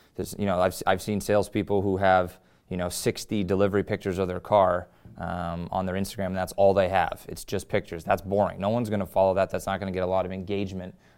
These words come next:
um, from consumers out there. So, you know, yeah, a thirty-second vi-, "Hey, ch-, check out this new car, this new trade-in we just got. Um, look at all the, you know, here's three cool features it has that you might not know about," that type of thing.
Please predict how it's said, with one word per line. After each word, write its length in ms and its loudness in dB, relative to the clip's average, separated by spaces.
um, 440 -6
from 180 -8
consumers 500 -4
out 160 0
there. 180 -8
So, 260 -4
you 60 -4
know, 240 -2
yeah, 240 -2
a 60 -6
thirty-second 540 2
vi-, 100 -4
"Hey, 260 0
ch-, 220 -8
check 180 0
out 80 0
this 140 -2
new 140 -2
car, 300 6
this 180 -4
new 80 -2
trade-in 320 0
we 100 0
just 180 -6
got. 320 -4
Um, 260 -4
look 100 -4
at 60 4
all 100 8
the, 80 -2
you 80 -4
know, 80 -2
here's 240 -2
three 160 0
cool 180 -2
features 380 -2
it 100 -2
has 240 2
that 80 -4
you 80 -6
might 180 -4
not 160 -6
know 140 -2
about," 240 -6
that 180 4
type 160 -2
of 120 -8
thing. 200 -6